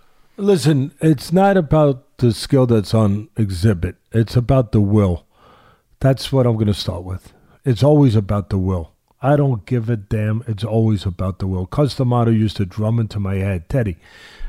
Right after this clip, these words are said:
when you have two guys that are supposed to be top guys, right? And they're, they're fairly, you know, they're, they're, there's some kind of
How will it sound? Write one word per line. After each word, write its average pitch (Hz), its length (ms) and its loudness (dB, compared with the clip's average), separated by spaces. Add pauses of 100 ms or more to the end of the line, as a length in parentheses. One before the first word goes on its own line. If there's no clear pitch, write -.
(140)
when 110 160 -2
you 104 80 0
have 120 460 0
two 131 440 0
guys 95 500 -4
that 98 180 0
are 92 60 0
supposed 110 380 -4
to 113 60 -8
be 107 160 -6
top 104 380 -10
guys, 85 400 -12
right? 98 200 -8 (800)
And 101 500 -4 (260)
they're, 101 500 -4 (140)
they're 107 220 -4 (200)
fairly, 151 540 0
you 185 180 0
know, 131 100 2
they're, 143 160 0
they're, 196 640 -10
there's 165 280 -4
some 160 420 -8
kind 135 400 -4
of - 420 -8